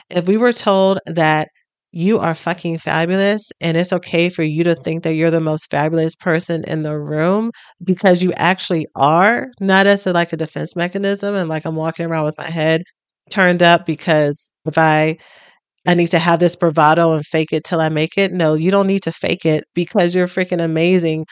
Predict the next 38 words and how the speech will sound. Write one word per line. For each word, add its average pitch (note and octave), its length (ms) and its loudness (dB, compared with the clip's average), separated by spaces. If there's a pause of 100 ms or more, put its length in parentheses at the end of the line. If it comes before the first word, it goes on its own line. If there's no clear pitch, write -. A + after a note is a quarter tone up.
(180)
But D#3+ 200 4
for E3+ 140 0
you E3 720 2
to - 100 -4
be F3 160 0
the E3+ 120 2
one E3 140 0
who's E3 220 -2
leading F3+ 320 0
the E3 100 0
charge F3 440 2
saying, F3 400 -2
"I'm D#3+ 120 -4
freaking F3+ 300 -2
amazing. D#3+ 520 0
Can E3+ 180 -2
y'all, E3+ 160 0
and E3 260 -4
do F3 120 -2
y'all F3 220 6
believe F3 440 2
how F3 160 -2
amazing F3+ 460 0
I G#3 80 2
am?" A3 280 0 (380)
No F#3 240 2
one G#3+ 320 0 (480)
told G3+ 320 0
us D#3 240 -2
that - 180 -4
it D3+ 60 -2
was D#3 140 -4
okay - 280 -8
for - 160 -8
us - 100 -8
to - 100 -18
do - 160 -10
that. - 220 -14